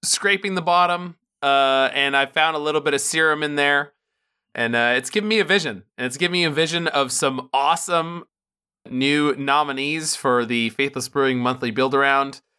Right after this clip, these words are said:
A little bit of, uh, reflection on the past of our previous Build Around, and a lot of hope, uh, for competitive Magic that is never, ever tied up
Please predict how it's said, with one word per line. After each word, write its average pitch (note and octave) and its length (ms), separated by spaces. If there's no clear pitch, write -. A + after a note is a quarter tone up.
A A2+ 60
little C#3 240
bit D3 220
of, B2 280
uh, A#2+ 480
reflection D3+ 720
on C3 180
the B2 80
past D3 520
of A#2+ 100
our A2 100
previous D3+ 400
Build C#3+ 260
Around, C3+ 440
and A#2 100
a A#2 40
lot F3+ 260
of E3 60
hope, D#3 360
uh, A#2 280
for B2 160
competitive C3 580
Magic A#2+ 560
that B2 120
is B2 160
never, C3+ 400
ever C3+ 280
tied B2+ 340
up B2 220